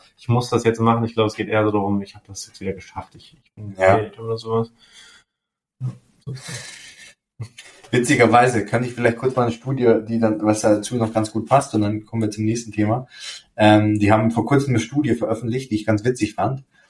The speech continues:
Speaker 2: Und zwar ging's dann darum, ähm,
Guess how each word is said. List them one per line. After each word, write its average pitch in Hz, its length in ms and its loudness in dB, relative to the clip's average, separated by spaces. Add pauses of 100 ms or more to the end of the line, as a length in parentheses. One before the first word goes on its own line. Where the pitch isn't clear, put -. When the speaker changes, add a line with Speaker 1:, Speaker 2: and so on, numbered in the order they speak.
(220)
Speaker 2:
Und 110 120 -8
zwar 117 420 4
ging's 117 300 -4
dann 113 180 2
darum, 131 540 2 (480)
ähm, 110 600 4